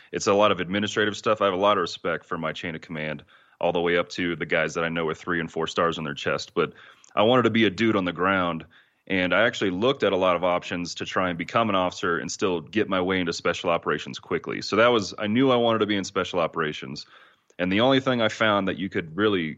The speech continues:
go to selection and kind of get going quickly in special operations was a P J route, like, in the reserves or something like that.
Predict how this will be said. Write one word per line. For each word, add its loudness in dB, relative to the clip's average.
go 2
to 0
selection -2
and -4
kind -2
of -8
get -2
going 0
quickly 0
in -4
special -2
operations -2
was -4
a -4
P -2
J 4
route, 4
like, -6
in -6
the -2
reserves 2
or -2
something -6
like -6
that. -2